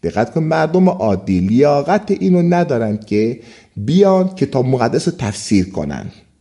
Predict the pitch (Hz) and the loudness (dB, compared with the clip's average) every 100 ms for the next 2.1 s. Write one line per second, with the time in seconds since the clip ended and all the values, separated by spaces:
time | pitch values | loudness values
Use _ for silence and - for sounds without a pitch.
0 | _ _ - - - - 104 120 120 - | _ _ -20 -20 -20 -4 2 4 4 0
1 | 143 156 160 151 143 147 220 214 208 131 | 0 2 2 2 0 2 0 2 -2 -2
2 | 123 | -4